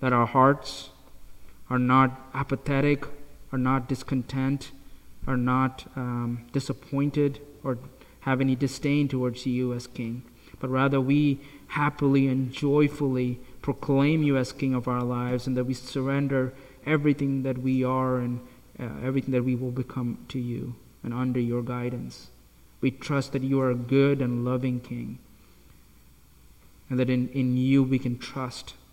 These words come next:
wholly our lives.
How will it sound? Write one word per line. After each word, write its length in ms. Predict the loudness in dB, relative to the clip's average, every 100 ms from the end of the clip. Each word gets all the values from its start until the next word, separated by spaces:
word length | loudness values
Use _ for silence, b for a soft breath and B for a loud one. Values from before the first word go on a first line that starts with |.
| -20 -20 -20 -20 -20 -20 -20 -20 -20 -20 -20 -20
wholly 540 | 0 6 8 6 2
our 160 | 0 -4
lives. 600 | -6 -8 -12 -14 -18